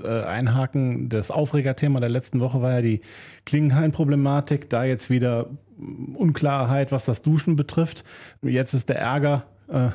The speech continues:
gerade bei Jörg Föste auch, also sagen wir mal beim Verein und durch Jörg Föste verbalisiert,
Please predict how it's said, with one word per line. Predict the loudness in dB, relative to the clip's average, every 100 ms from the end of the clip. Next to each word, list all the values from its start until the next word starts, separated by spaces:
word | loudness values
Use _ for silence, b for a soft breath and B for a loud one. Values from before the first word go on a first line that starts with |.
| -4 -2
gerade | 0 0
bei | 2
Jörg | 0 0
Föste | -2 -2 2 0 2
auch, | -2 -4 -4
also | -2 -2 -2 -6 _ _ _ -4
sagen | -2 0
wir |
mal | 0
beim | -2 -2
Verein | -2 0 2 4
und | 2 0
durch | 0
Jörg | 0 -2 -2 -2 0
Föste | -2 -2 -2
verbalisiert, | -2 0 0 2 2 0